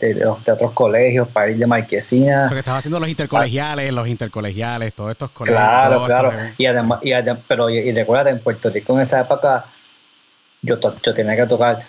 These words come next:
Speaker 1: salsa, merengue. O sea, en esa época la música electrónica, que ni, ni se-, bueno, sí, estaba en los principios de house music.
Speaker 2: Apenas comenzaba.
Speaker 1: Yo to-, sí, sí, yo tocaba todo,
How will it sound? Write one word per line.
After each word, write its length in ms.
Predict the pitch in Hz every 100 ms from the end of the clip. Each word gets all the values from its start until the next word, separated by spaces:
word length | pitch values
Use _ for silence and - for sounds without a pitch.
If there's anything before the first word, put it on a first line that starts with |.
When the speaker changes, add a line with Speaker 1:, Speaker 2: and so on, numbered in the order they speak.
| -
Speaker 1:
salsa, 440 | - 101 104 127
merengue. 680 | 113 104 101 104 117 120 113 - - - - -
O 20 |
sea, 300 | - 98 90 -
en 200 | 127 113
esa 220 | 110 131
época 220 | 131 120
la 80 | 120
música 300 | 117 113 127
electrónica, 640 | 117 110 117 117 127 117
que 180 | 113 104 101 -
ni, 200 | 117 113 - _
ni 260 | 123 113 113
se-, 140 | -
bueno, 220 | - 156 170
sí, 140 | 190
estaba 220 | 180 143
en 60 | 135
los 80 | 131
principios 360 | 135 - 135
de 80 | 120
house 300 | 113 143 143
music. 280 | 123 110 113 117
Speaker 2:
Apenas 260 | 156 165
comenzaba. 540 | 185 170 - 127 87 -
Speaker 1:
Yo 80 | 110
to-, 200 | 117 - _ _ _ _ _ _
sí, 280 | - 139
sí, 180 | 127 147
yo 140 | 135 113
tocaba 380 | 127 123 143 165
todo, 280 | 147 113